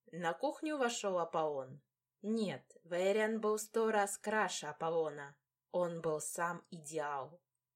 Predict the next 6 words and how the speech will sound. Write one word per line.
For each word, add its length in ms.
Сколько 520
раз 300
Валя 380
рассматривала 800
глянцевые 560
журналы 600